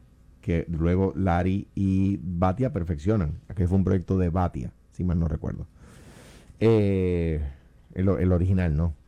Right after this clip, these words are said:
Eh, o sea, a mí, me parece a mí que es una,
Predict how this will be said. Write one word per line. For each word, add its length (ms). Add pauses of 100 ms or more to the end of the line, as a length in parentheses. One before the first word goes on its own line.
(600)
Eh, 680 (920)
o 40
sea, 180
a 80
mí, 200
me 200
parece 340
a 80
mí 220
que 160
es 60
una, 360